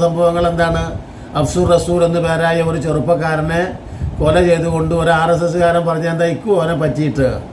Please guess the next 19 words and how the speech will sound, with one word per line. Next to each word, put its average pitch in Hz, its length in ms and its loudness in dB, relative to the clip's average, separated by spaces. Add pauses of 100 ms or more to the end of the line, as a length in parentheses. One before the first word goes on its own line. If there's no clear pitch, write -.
(340)
യാതൊരു 196 440 4
വിവരവും 143 360 2
ഇല്ല. 110 120 -4 (540)
പിന്നെ 190 160 0 (100)
ഞാൻ 180 200 4
പിന്നെ 208 200 4
എന്തിനേ 196 260 4 (140)
ഓനെ 180 200 0
കൊലപ്പെടുത്തിയത്? 170 720 2 (880)
ഞാൻ 175 240 2 (320)
ഈ 185 40 6 (120)
മുസ്ലിങ്ങൾ 196 480 2 (840)
മുഴുവനും 180 440 2
ഇങ്ങനെ 165 320 2
കൊല്ലപ്പെടേണ്ടവരാണ്, 165 1200 2 (120)
അല്ല 156 120 0 (140)
അവർ - 120 2 (140)
മോശപ്പെട്ടവരാണ് 170 840 2 (100)
എന്നുള്ള 151 320 -2